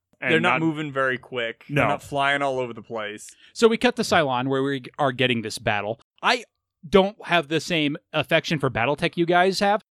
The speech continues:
Speaker 3: but I actually do really like how maneuverable the Gundams are in comparison,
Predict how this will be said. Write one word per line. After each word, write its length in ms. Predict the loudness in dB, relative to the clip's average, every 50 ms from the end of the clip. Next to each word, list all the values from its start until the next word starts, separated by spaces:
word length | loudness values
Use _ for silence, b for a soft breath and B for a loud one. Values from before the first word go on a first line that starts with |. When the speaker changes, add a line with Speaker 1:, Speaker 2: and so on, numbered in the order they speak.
| _ _
Speaker 3:
but 120 | 4 4
I 60 | 4
actually 360 | 4 2 0 -2 0 0 0 -2
do 320 | -2 -2 0 2 2 2
really 260 | 2 2 2 2 2 2
like 200 | 2 0 0 -2
how 360 | -4 -4 0 2 2 2 4
maneuverable 760 | 2 2 0 0 0 2 2 2 4 4 4 6 6 4 4
the 80 | 4 2
Gundams 500 | 4 2 2 4 4 2 2 2 4 4
are 140 | 2 2
in 80 | 0 -2
comparison, 640 | -6 -8 -8 -8 -6 -4 -4 -4 0 2 2 2 2